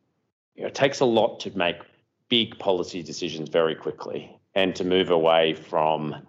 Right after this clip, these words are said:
you know, in between, even between those different packages, there was so much had happened in that time. It was an international demand shock. Then we were moving into a very,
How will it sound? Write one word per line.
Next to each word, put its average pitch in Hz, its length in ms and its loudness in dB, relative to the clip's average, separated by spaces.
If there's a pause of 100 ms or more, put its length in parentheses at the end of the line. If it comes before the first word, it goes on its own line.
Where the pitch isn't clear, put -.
(320)
you 95 120 -2
know, 80 60 -8 (360)
in 120 140 4
between, 131 240 0
even 117 180 0
between 98 300 0
those 87 240 0
different 87 340 -4
packages, 78 720 -4 (140)
there 101 80 -8
was 90 80 -8
so 131 200 2
much 117 180 0
had 85 80 -6
happened 90 320 -2
in 82 100 -6
that 73 180 -4
time. 87 240 0
It 76 60 -6
was 78 120 -10
an 85 80 -4
international 85 580 -4
demand 73 420 -2
shock. 73 280 -2
Then 95 140 2
we 90 100 2
were 80 80 0
moving 78 360 0
into 76 200 -2
a 76 80 2
very, 78 380 2